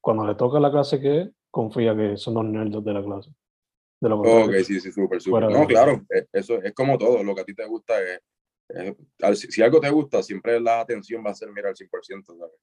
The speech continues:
Speaker 1: Yeah.
Speaker 2: No hay, no hay, no hay duda de eso. <laughs>
Speaker 1: Yeah. A mí me pasó con biología que yo era como que el que se quedaba a dormir en la clase.
Speaker 2: <laughs>
Speaker 1: No sé por qué, pero bueno.
Speaker 2: Siempre hay
Speaker 1: Este,
Speaker 2: una, siempre hay una. <laughs>
Speaker 1: yeah, yeah. Entonces, dude, como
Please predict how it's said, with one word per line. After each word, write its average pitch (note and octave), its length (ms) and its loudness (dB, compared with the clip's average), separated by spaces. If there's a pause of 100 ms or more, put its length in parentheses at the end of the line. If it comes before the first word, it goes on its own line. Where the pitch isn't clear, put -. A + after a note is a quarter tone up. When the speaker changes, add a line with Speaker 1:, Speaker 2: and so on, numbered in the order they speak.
(320)
Speaker 1:
Yeah. G2+ 280 -2
Speaker 2:
No - 120 -12
hay, F2 220 -10
no E2 140 -8
hay, E2 100 -8
no F2+ 80 -4
hay F#2 60 0
duda F2+ 260 2
de F2 60 0
eso. E2+ 240 -14
<laughs> G#2 440 -6
Speaker 1:
Yeah. G2 280 -2 (500)
A - 80 0
mí A2 100 2
me B2 60 2
pasó C3 240 2
con G#3+ 160 0
biología B2 520 2
que G#2+ 280 -4
yo A2 180 -4
era A#2 220 -2
como A2 280 -6
que G#2+ 300 -6
el A2 120 -6
que - 80 -10
se A#2 120 -8
quedaba A2 200 0
a - 20 4
dormir G#2 340 -2 (260)
en G#2+ 100 -8
la G2+ 120 -6
clase. F#2+ 320 -14 (560)
Speaker 2:
<laughs> C3+ 640 0
Speaker 1:
No G#2+ 140 -6
sé B2 100 0
por A#2+ 160 4
qué, B2+ 80 2
pero A2 200 0
bueno. G2+ 320 -6 (520)
Speaker 2:
Siempre G2+ 380 4
hay A#2 80 8
Speaker 1:
Este, G#2+ 100 6
Speaker 2:
una, G#2+ 100 -2
siempre G2+ 240 -2
hay F#2 140 2
una. G2 180 -10 (120)
<laughs> - 260 -12
Speaker 1:
yeah, G2+ 300 -2
yeah. G2 140 -8 (800)
Entonces, C3+ 300 4
dude, C#3+ 180 2
como A2+ 580 0